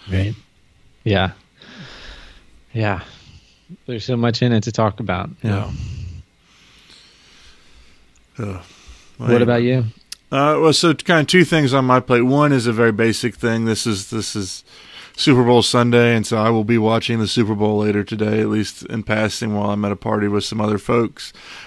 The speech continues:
Speaker 2: And I'm always intrigued to see kind of how I personally respond to that after only watching, you know, ten minutes of it the rest of the year.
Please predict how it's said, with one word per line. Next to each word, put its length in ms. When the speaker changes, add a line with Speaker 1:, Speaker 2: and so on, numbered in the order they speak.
Speaker 2:
And 100
I'm 140
always 340
intrigued 500
to 60
see 260
kind 220
of 60
how 200
I 100
personally 480
respond 600
to 80
that 280
after 420
only 240
watching, 520
you 80
know, 180
ten 300
minutes 300
of 140
it 160
the 80
rest 260
of 80
the 100
year. 440